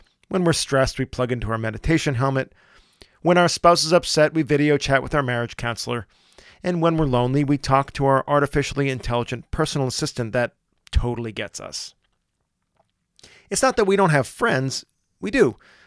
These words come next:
Seven thousand eight hundred twenty-five of them, to be exact. And at any time, we can live stream our life and be connected with hundreds of people around the world. We have friends in forty-seven different countries.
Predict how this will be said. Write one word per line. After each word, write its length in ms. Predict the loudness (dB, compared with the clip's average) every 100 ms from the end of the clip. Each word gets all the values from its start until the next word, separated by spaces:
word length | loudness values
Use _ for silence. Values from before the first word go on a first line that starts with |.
| _ -20 _ _ _
Seven 320 | 0 2 4
thousand 380 | 4 4 4 -2
eight 140 | -4
hundred 240 | -2 -2 -4
twenty-five 560 | -4 -6 -4 0 2
of 120 | 2 0
them, 360 | -4 -4 -10
to 80 | -12
be 140 | -12 -12
exact. 480 | -12 -12 -12 -14 -20 _ _ _ _ -2
And 200 | -2 0
at 120 | 2
any 200 | 6 6
time, 260 | 6 4 6
we 100 | 6
can 200 | 4 2
live 340 | 2 0 0
stream 300 | -2 -4 -4
our 120 | -2 0
life 300 | 0 0 -2
and 100 | 0
be 80 |
connected 380 | -2 0 -2 -2
with 100 | -2
hundreds 440 | -2 -2 0 0 0
of 100 | -4
people 260 | -4 0
around 200 | 2 2
the 80 | 0
world. 360 | 4 4 2 _ _ _ _ _
We 120 | 2
have 100 | 2
friends 260 | 4 2 4
in 60 | 0
forty-seven 720 | 2 4 4 4 2 2 2
different 280 | 2 0 -6
countries. 640 | -6 -6 -8 -16 -18 -20